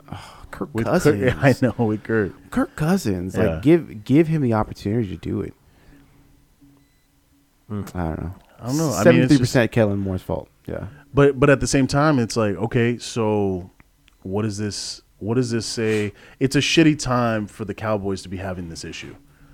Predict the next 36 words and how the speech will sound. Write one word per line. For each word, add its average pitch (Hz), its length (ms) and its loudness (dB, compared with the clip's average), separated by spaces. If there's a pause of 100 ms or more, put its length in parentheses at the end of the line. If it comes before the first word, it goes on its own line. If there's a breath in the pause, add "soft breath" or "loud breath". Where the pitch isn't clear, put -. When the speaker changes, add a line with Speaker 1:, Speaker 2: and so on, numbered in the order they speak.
(280 soft breath)
Speaker 2:
So 120 280 4
what, 107 540 4
what 110 280 2
does 139 140 4
this 135 180 2
look 131 220 0
like 117 200 2
going 110 220 -2
into 101 120 -2
the 95 80 -4
playoffs? 95 440 -4
Like, 92 300 -4
is 113 200 0
it 120 200 2
to 131 100 -2
where 113 380 2
now 117 240 0
you're 120 180 2
like, 113 160 0
Speaker 3:
It 90 60 -16
Speaker 2:
mm, 160 420 2
Speaker 3:
might 120 140 4
be 127 100 4
a 131 80 4
one 131 140 2
and 117 100 0
done, 123 240 0
dude. 104 280 -4
Speaker 2:
yeah, 113 340 6
that, 113 240 -2
that's 120 160 4
what 139 60 4
I'm - 20 4
Speaker 3:
Yeah. - 40 0
Speaker 2:
saying. 147 260 4
I, 165 60 0